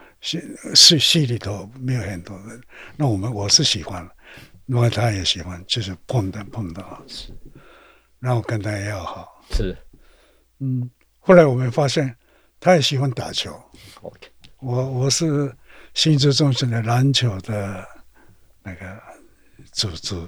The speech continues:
Speaker 2: 是，是，是，
Speaker 1: 是。
Speaker 2: 也是校队哈。
Speaker 1: 所以我的很
Speaker 2: 打前锋还是打后卫？
Speaker 1: 太多了。我在什么时候在，在读书啊？<laughs> 我在都是玩这个。
Speaker 2: <laughs> 是，是，是。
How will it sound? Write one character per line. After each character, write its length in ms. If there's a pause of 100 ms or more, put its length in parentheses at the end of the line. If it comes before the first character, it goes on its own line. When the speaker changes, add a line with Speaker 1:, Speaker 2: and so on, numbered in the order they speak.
Speaker 2:
是， 240
是， 140
是， 200
Speaker 1:
是。 280
Speaker 2:
也 140
是 140
校 200
队 280
哈。 280
Speaker 1:
所 160
以 40
我 200
的 100
很 60
Speaker 2:
打 60
前 180
锋 220
还 240
是 0 (140)
打 160
后 140
卫？ 140
Speaker 1:
太 120
多 80
了。 80
我 80
在 180
什 160
么 100
时 140
候 60
在， 240
在 260
读 240
书 220
啊？ 120 (100)
<laughs> 120
我 160
在 280
都 180
是 160
玩 280
这 120
个。 340
Speaker 2:
<laughs> 60
是， 240
是， 160
是。 280